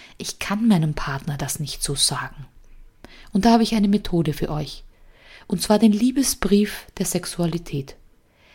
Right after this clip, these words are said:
Schreibt doch mal beide, nicht überraschend, sondern so, dass jeder weiß, einen Liebesbrief an den Partner,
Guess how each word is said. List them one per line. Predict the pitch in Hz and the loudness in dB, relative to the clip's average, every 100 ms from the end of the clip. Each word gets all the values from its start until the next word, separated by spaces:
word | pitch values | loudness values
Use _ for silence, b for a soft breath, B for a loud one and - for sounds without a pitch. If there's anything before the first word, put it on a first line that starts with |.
| b b b | b b b
Schreibt | - 175 233 - | -4 0 0 0
doch | 214 - | -4 0
mal | 180 | -2
beide, | - 202 247 156 139 _ _ _ _ _ _ | 0 0 0 0 -8 _ _ _ _ _ _
nicht | 311 - | -8 -6
überraschend, | 220 214 226 320 196 165 | 0 2 2 2 0 2
sondern | 175 180 | 2 0
so, | 165 | 0
dass | 220 240 - | -2 -2 0
jeder | 220 262 | 0 0
weiß, | 240 262 226 - - b b b b b | -2 0 -2 -2 -14 b b b b b
einen | - 170 165 | -2 0 0
Liebesbrief | 156 233 285 - - 214 | 2 2 2 -6 -2 -2
an | 190 | 0
den | 165 143 | -2 -2
Partner, | - 170 180 208 196 | -4 -4 0 0 -2